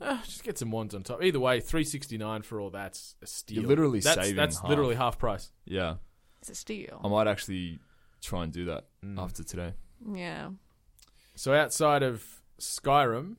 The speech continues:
Speaker 1: have you
Speaker 3: Mm.
Speaker 1: been playing any Iron Banner in Destiny two this week?
Speaker 3: No, 'cause, uh, do you have to be at the tower to get to Iron Banner?
Speaker 1: Yeah, you do actually.
Speaker 3: Yeah,
Speaker 1: Yeah.
Speaker 3: no, I'll just,
Speaker 1: I,
Speaker 3: um,
Speaker 1: I,
Speaker 3: watch from the farm.
Speaker 1: I played a couple of rounds of Iron Banner on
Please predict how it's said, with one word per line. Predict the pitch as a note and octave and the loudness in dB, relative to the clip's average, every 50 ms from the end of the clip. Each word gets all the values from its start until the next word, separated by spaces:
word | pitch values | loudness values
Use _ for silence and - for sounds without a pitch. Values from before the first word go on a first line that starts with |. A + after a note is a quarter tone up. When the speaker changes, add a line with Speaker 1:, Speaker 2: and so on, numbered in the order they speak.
| - - | -10 -4
Speaker 1:
have | C#3+ C#3 C#3 | -2 -2 0
you | C#3 | 0
Speaker 3:
Mm. | D3 | -2
Speaker 1:
been | D#3 D#3+ | -2 0
playing | - A3 A3+ B3 A#3 A3 | 2 2 2 2 0 0
any | G#3 G3 F#3 E3+ D#3 | 0 0 0 -2 0
Iron | - C#3+ D#3 E3+ E3+ C#3+ | 2 2 2 4 2 2
Banner | C3 C3+ C#3 D#3 F3+ F3+ | 2 2 2 2 2 0
in | F3+ E3+ | -2 -2
Destiny | D#3 E3 F3 F3 - G3 F#3+ F#3 | -2 -4 -4 -4 -4 -6 -8 -8
two | F#3 - G3 | -8 -8 -8
this | F#3+ G3 F#3+ - - | -8 -8 -8 -6 -6
week? | F3+ - - - - - _ _ _ - | -6 -6 -8 -10 -12 -12 _ _ _ -6
Speaker 3:
No, | - A3+ A#3 C#4+ F#4+ G#4 E4+ - B3+ | -2 -2 0 0 -2 -2 -4 -6 -6
'cause, | - A#3 A3+ A3 - - - - | -6 -6 -6 -8 -10 -12 -10 -8
uh, | - | -6
do | A3+ - D4 | -4 -2 -2
you | D4+ D4+ | 0 0
have | E4 E4+ | 0 -2
to | - - | -2 -2
be | E4 D4 | -4 -4
at | - | -4
the | B3+ | -4
tower | - - A3+ A3+ C4+ D#4+ | -4 -2 -2 -2 -2 -4
to | D#4+ | -4
get | D4 C#4 - | -6 -8 -6
to | - - | -6 -4
Iron | B3 B3+ B3+ | -4 -4 -4
Banner? | B3 B3 D4+ G4 G4 - _ _ _ _ _ _ _ _ _ _ _ | -4 -4 -6 -8 -12 -16 _ _ _ _ _ _ _ _ _ _ _
Speaker 1:
Yeah, | - A2+ A#2+ A#2 | -4 0 0 0
you | A2+ A2 G2+ | 0 0 -4
do | F#2 G2+ F#2 | -6 -8 -8
actually. | F2+ - - F2+ E2 D#2+ - _ - | -8 -10 -12 -14 -14 -16 -16 _ -10
Speaker 3:
Yeah, | A#3 C#4 | -8 -8
Speaker 1:
Yeah. | D#4+ B3 D#3 F3 | -6 -6 -8 -6
Speaker 3:
no, | G#3 B3+ A#3+ | -6 -6 -6
I'll | G3+ G3+ G#3 | -6 -6 -8
just, | G#3+ G#3+ G#3+ | -6 0 4
Speaker 1:
I, | - D3 | 4 4
Speaker 3:
um, | C#3+ C3+ | 6 6
Speaker 1:
I, | D3+ E3 F3 E3+ - - | 6 4 4 4 0 -2
Speaker 3:
watch | - G3 - - | -2 -2 -2 0
from | - A3 | 0 0
the | G#3+ B3 | 0 2
farm. | - - G3+ G3 G3 A3 C#4+ C#4+ - | 2 2 2 2 0 -2 -4 -2 0
Speaker 1:
I | - E3 F3+ | 0 0 2
played | - - G3+ G3 | 4 2 2 2
a | E3+ | 2
couple | - - D#3+ D#3 - E3 | 0 0 0 0 2 2
of | D3 | 4
rounds | C#3+ C3+ C3 B2+ A#2 | 4 4 2 2 0
of | A#2+ A#2 | -4 -4
Iron | F#2+ A#2+ B2 A#2 A#2 A2+ G#2 | -2 0 0 2 0 0 -2
Banner | A2+ A2+ A2+ A2+ A2 G#2+ - | -2 -2 0 0 -2 -2 -2
on | G#2 A2+ A2+ A2 A2 G#2+ G#2+ G#2 G2+ G2 - | -2 -2 -2 0 -2 -2 -4 -6 -6 -8 -10